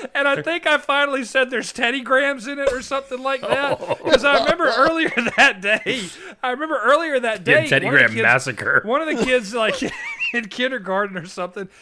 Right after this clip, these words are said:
Speaker 1: had had a birthday, and we had these little cupcakes with, with Teddy Grahams on top of 'em.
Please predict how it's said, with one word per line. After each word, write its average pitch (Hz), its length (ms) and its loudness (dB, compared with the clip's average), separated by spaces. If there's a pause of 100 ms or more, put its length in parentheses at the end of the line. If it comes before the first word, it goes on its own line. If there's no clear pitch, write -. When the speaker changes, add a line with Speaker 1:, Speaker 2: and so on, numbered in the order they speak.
(160)
Speaker 1:
had 214 140 -6
had 214 180 -2
a 202 40 -4
birthday, 226 500 -4
and 190 100 -6
we 196 100 -8
had 196 160 -8
these 180 120 -10
little 202 160 -8
cupcakes 190 560 -8
with, 160 140 -16 (180)
with 170 160 -12
Teddy 269 240 -6
Grahams 180 380 -6
on 160 160 -8
top 147 320 -8
of 127 180 -10
'em. 185 180 -10